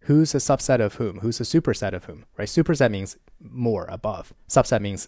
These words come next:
smaller, inside, right? So mammal to cats, mammal is a superset of cats.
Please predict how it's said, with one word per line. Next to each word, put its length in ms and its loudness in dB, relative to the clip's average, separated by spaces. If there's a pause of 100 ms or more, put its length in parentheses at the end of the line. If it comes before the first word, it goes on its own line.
smaller, 500 -4 (140)
inside, 500 -6 (420)
right? 120 0
So 220 0
mammal 440 4 (220)
to 100 -4
cats, 420 0
mammal 280 0
is 80 -8
a 40 -6
superset 440 -4
of 80 -4
cats. 360 0